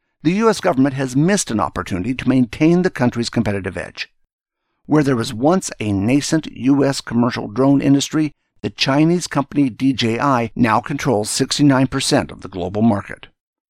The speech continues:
Not only is D J I at the cutting edge of such crucial drone technologies as motors, speed controllers, radio modules, cameras, and artificial intelligence,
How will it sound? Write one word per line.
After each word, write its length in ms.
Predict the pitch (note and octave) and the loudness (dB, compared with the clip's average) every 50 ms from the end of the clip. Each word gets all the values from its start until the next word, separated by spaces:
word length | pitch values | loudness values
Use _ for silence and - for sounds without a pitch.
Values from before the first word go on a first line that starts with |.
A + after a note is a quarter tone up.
| _ _ _ _ - | _ _ _ _ -4
Not 320 | - A2 A2 A2 A2+ A2+ G2+ | -2 2 2 4 2 2 2
only 320 | G#2+ A#2+ A#2+ G#2+ F#2+ F#2+ | 0 0 0 -2 -2 -6
is 140 | E2 F2 - | -8 -8 -8
D 180 | - B2 A#2+ A2 | -6 -6 -4 -4
J 260 | G2+ - G#2 F#2+ G2 | -4 -4 -2 0 0
I 200 | A2 A#2+ A#2+ G#2+ | 0 0 0 0
at 100 | F#2 - | -4 -6
the 80 | - | -8
cutting 460 | - - - - C#3 A#2+ A#2 G#2 F#2 - | -12 -6 -4 -2 -2 -2 -2 -4 -6 -4
edge 320 | - C3+ C3+ A2+ G2 - | -2 -2 -2 -2 -4 -8
of 100 | F2 - | -10 -8
such 360 | - - A2 G#2+ - - _ | -6 -6 -6 -6 -6 -10 _
crucial 520 | - - E3 F3 F3+ - - C3 A#2 B2+ - | -6 -2 0 0 2 2 0 -2 -4 -4 -2
drone 240 | - C#3 C#3+ D3 C3 | 2 4 4 4 4
technologies 600 | - G#2+ - - B2+ C3 C3 - - A2+ - - | 2 0 -2 0 0 2 0 0 -2 -6 -6 -4
as 240 | E2+ E2 E2 - E2+ | -4 -4 -4 -6 -4
motors, 520 | F2+ G2+ A#2+ B2+ B2 C3+ D3 C#3+ - - _ _ _ _ | -2 0 0 0 0 0 -2 -6 -6 -10 _ _ _ _
speed 460 | - - - - - C#3 C3+ C#3 C3 | -10 -10 -6 -2 0 2 2 2 2
controllers, 520 | - C#3 C3 B2 C3+ B2+ B2+ C#3 C#3 - - - _ _ _ - | 2 0 2 2 0 0 0 -2 -4 -6 -8 -14 _ _ _ -14
radio 440 | - G#2+ G#2+ A2 C3+ B2 C3 C#3+ C#3 | -8 -4 -2 0 0 2 2 4 6
modules, 560 | C3 B2+ B2+ C3 B2 - C#3+ C3 C#3 - - | 6 6 4 4 2 0 -4 -6 -6 -8 -10
cameras, 420 | - - B2 C3 C3 B2+ B2+ G#2+ A2+ | -8 -4 -2 0 2 0 0 0 0
and 80 | A#2 | 0
artificial 460 | B2 A#2+ A#2+ A2+ - G#2+ - - G2+ | 0 0 0 -2 -6 -8 -6 -6 -6
intelligence, 640 | G2+ G2+ - D3 F3+ F#3 D#3+ - E2+ D2+ - - - | -6 -4 -2 -2 0 0 -2 -2 -6 -10 -10 -12 -18